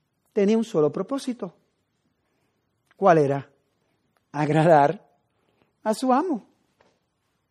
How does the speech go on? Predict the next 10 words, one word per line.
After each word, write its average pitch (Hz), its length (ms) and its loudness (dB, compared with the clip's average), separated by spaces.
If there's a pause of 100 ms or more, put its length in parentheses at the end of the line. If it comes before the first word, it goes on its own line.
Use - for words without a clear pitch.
(2250)
Ahora 294 800 8 (880)
vivimos 262 600 6
bajo 226 200 8
el 220 60 4
dominio 262 460 6
de 311 140 0
Cristo. 240 580 0 (720)
Y 269 100 6
ahora 294 680 8
vivimos 262 1040 4